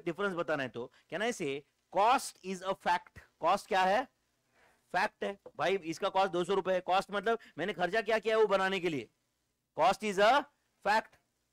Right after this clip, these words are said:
price is a policy, price is a policy, मैं एक्सप्लेन करूंगा और, and value is an opinion, value is an opinion। तो एक काम करते हैं हम लोग प्रॉपर टेबुलर फॉर्म में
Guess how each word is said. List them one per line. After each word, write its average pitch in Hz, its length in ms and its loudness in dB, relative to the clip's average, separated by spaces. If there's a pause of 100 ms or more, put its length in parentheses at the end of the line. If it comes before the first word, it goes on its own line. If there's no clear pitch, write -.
(120)
price 202 460 0
is 208 200 -4
a 214 100 6 (380)
policy, 202 480 2 (300)
price 190 260 0
is 190 200 -4
a 226 80 6 (540)
policy, 226 380 -2 (100)
मैं 165 80 -6
एक्सप्लेन 226 240 -4
करूंगा 208 340 2
और, 110 200 -6
and 143 160 -6
value 170 380 -2
is 180 200 -2
an 262 260 0 (340)
opinion, 135 560 -2 (180)
value 160 320 0
is 165 120 -2
an 247 240 0 (200)
opinion। 120 360 -4 (200)
तो 123 60 -10
एक 120 80 -12
काम 170 200 -2
करते 139 240 -8
हैं 226 80 -10 (160)
हम 156 140 -6
लोग 190 140 -4
प्रॉपर 175 360 -2
टेबुलर 175 480 -2
फॉर्म 160 280 -2
में 214 200 -6